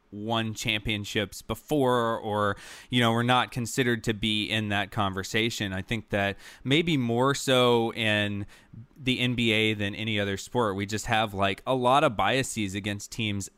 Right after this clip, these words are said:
until they prove that they, like, can win a championship. And then all of a sudden it's like, "Oh yeah, of course, the Jazz all along,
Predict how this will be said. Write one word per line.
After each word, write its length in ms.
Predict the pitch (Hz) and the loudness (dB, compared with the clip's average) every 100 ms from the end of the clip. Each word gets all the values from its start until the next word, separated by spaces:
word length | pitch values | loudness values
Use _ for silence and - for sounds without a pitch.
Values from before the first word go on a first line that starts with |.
| _ | _
until 420 | 135 117 - 156 | -4 -4 2 2
they 180 | 147 143 | 4 2
prove 360 | 120 - 139 120 | 2 2 2 2
that 220 | 117 98 | 0 0
they, 200 | 110 107 | 2 2
like, 320 | 104 92 - | 2 -2 -4
can 420 | - - 247 254 160 | -6 0 2 2 0
win 100 | 117 | -2
a 80 | |
championship. 800 | 104 - 101 104 101 92 104 104 - | -2 -2 -2 -2 -4 -2 -2 -2 -4
And 200 | 127 127 | -2 2
then 100 | 147 | 4
all 160 | 131 | 4
of 80 | 127 | 4
a 60 | 117 | 0
sudden 260 | - 131 | 0 0
it's 140 | 117 127 | 0 0
like, 200 | 117 - | 0 0
"Oh 140 | 233 262 | 0 0
yeah, 180 | 302 131 | 2 2
of 120 | - | 2
course, 240 | - 208 | 2 2
the 120 | - 131 | 0 0
Jazz 300 | 147 196 151 | 2 2 4
all 220 | 151 175 | 4 6
along, 460 | 151 170 196 127 | 6 6 6 2